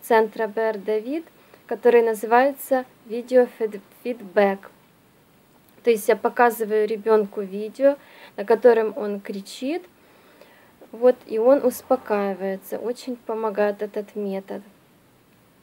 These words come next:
Также стал кушать некоторые фрукты. Раньше он вообще никаких фруктов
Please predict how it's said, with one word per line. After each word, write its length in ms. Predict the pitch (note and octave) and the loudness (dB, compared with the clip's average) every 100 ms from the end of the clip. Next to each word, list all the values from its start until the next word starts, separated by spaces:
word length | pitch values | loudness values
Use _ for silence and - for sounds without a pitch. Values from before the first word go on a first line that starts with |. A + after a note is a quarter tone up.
| _ _ _ _ _ - | _ _ _ _ _ 2
Также 260 | C#4 C#4 C4+ | 2 6 2
стал 320 | - A#3+ A#3 | 4 2 2
кушать 640 | - B3+ D4 - C#4+ C#4 | -4 -8 -8 0 0 2
некоторые 600 | A3+ A3+ - B3+ B3 B3 A#3+ - | -6 -8 -2 2 4 2 -4 -10
фрукты. 560 | A3+ G3+ - - A3+ - _ - - - - | -8 -10 -12 -14 -14 -14 _ -20 -20 -18 -2
Раньше 480 | A3+ C4 C4 B3+ | 2 2 -2 -4
он 240 | A3+ A#3 - | -4 -6 -8
вообще 480 | C#4+ G#3+ G3+ - B3 | -8 -8 -8 0 2
никаких 580 | B3 G#3+ A3 G3+ A#3+ A#3+ - | 2 -2 -8 -8 -10 -12 -10
фруктов 460 | A3+ A3 - A3 | -10 -10 -6 -6